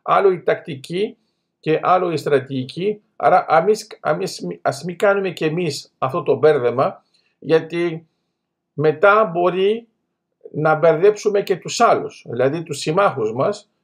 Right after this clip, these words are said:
και να πούν, "Μα εσείς τι κάνετε;" Αυτό που έχει σημασία είναι σε επίπεδο υψηλής στρατηγικής, όλοι θέλουν να μην υπάρχουν τριβές εντός του νατο, θέλουν να είμαστε ενωμένοι, γιατί υπάρχει και το θέμα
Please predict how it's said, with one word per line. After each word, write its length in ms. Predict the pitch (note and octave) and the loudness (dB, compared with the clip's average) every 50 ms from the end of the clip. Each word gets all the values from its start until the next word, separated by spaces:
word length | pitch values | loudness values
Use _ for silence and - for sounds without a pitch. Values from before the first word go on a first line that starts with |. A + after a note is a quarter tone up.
| _ _ | _ _
και 120 | - C#3+ | -2 0
να 160 | C#3+ D3 - | 0 0 -2
πούν, 220 | - - A3 A3 F#3 | 0 0 0 0 0
"Μα 100 | F3 D#3+ | -2 -2
εσείς 260 | D#3+ C#3 - G#3+ - | -4 -4 -6 -8 -8
τι 120 | - G3 | -8 -6
κάνετε;" 460 | E3+ - E3 C#3 A2+ G2 - - - - | -2 0 0 0 0 -4 -6 -8 -8 -8
Αυτό 240 | - C3+ - - G3+ | -8 -4 -2 -2 -2
που 120 | E3 E3 F#3+ | 0 0 -2
έχει 100 | F3 C#3+ | -4 -4
σημασία 460 | - - D#3+ D3 C#3+ C3 - - G#3 | -6 -6 -4 -2 -2 -2 0 0 0
είναι 100 | G3 F3 | 0 -2
σε 180 | C#3+ - D3+ | -2 -2 -2
επίπεδο 400 | C#3+ C#3+ F3+ F3 D#3 E3+ D3 D3 | -2 -2 -2 -6 -6 -4 -2 0
υψηλής 300 | D3+ C#3+ C#3 - - F#3 | -2 -2 -2 -6 -10 -6
στρατηγικής, 800 | F3 - C3+ B2+ C3 B2 A#2+ A2+ G#2+ - D#3+ F#3+ G3+ G3 - - _ _ _ _ _ _ _ | -4 -2 -2 -4 -4 -6 -10 -14 -12 -8 -6 -4 -4 -6 -8 -14 _ _ _ _ _ _ _
όλοι 340 | D3+ F3 G3 G3 F3+ D#3+ C#3 | 2 4 4 2 2 -2 -6
θέλουν 560 | - - D#3+ E3 D#3+ D#3 C#3+ A#2 - - - _ _ _ _ | 0 0 2 2 2 0 -2 -4 -4 -8 -16 _ _ _ _
να 140 | - B2+ C#3 | -4 -4 -4
μην 160 | F3 F#3+ F#3 | -2 -4 -6
υπάρχουν 480 | D#3+ C#3+ D#3+ E3+ E3 - F3+ D#3 C3+ | -4 -2 -2 -2 -2 -4 -6 -10 -8
τριβές 540 | C3 C#3 C#3 C#3 C3 D3 D#3+ D3+ - C3+ - - | -6 -4 -4 -2 0 4 4 4 4 2 -2 -6
εντός 420 | - C3 B2+ C3 C#3 D3 C#3+ C3+ - | -6 -4 -2 2 2 2 2 2 -2
του 120 | - A2 A#2 | -6 -6 -2
νατο, 520 | B2 A#2+ B2 C#3 C3+ - G#3 - C#4 - _ _ _ _ | 0 0 0 0 2 0 0 0 -2 -6 _ _ _ _
θέλουν 360 | _ - E3 D#3+ D#3 D#3 D3+ | _ 0 0 0 0 0 -2
να 120 | C#3+ C#3 D3 | 0 0 0
είμαστε 400 | D#3 D#3 D3+ B2+ B2+ - D3+ B2 | 2 0 0 -2 0 0 -2 -2
ενωμένοι, 540 | A#2+ A#2 A2+ A2 A2 A#2 A#2+ C3+ F3 G#3 | 0 -2 -4 0 0 0 0 2 0 -2
γιατί 300 | G#3+ F3 D#3 C3 - C#3 | 0 0 -2 -2 -2 -6
υπάρχει 360 | C3+ C3 - C#3+ C#3 - - - | -8 -4 -2 -2 -2 -4 -8 -10
και 120 | - C3 | -8 -4
το 140 | C3+ - - | -4 -4 -2
θέμα 480 | - D3 C3+ C3 B2 A2 G#2 - - | 0 0 0 0 0 -2 -4 -6 -12